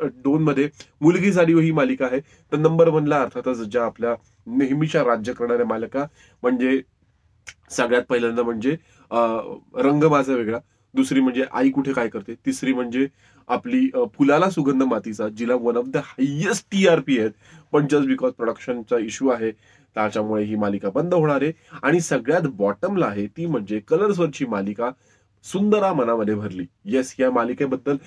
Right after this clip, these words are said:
आपण या आधी सुद्धा बोललोय की या मालिकेमधले अनेक कलाकार, अगदी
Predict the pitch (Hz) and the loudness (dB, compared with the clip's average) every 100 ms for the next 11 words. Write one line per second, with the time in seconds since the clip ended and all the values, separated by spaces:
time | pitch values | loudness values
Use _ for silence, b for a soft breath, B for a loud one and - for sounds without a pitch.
0 | B 160 110 135 139 - 117 131 147 165 | B -8 -2 0 0 0 -2 -2 2 2
1 | 139 104 98 104 123 120 117 104 101 107 | 2 -2 -2 -4 -4 -2 -2 -4 -6 -8
2 | 107 117 - 110 107 151 - 101 92 104 | -6 -6 -8 -6 -2 -2 -2 -4 -4 -8
3 | - B B B 101 107 113 | -12 B B B -8 -4 -2